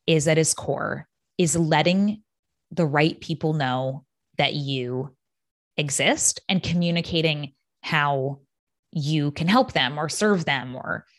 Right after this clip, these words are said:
you know, bring joy to their life, like, depending on whatever it is that, that you sell. Um, and it's really about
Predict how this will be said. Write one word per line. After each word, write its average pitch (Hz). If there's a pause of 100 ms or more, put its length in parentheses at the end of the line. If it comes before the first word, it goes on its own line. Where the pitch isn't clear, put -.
(160)
you 156
know, 139
bring 185 (720)
joy 254
to 196
their 156
life, 143
like, 175
depending 214
on 196
whatever 175
it -
is 160
that, 147 (260)
that 135
you 131
sell. - (560)
Um, 175
and 214
it's 208
really 233
about 143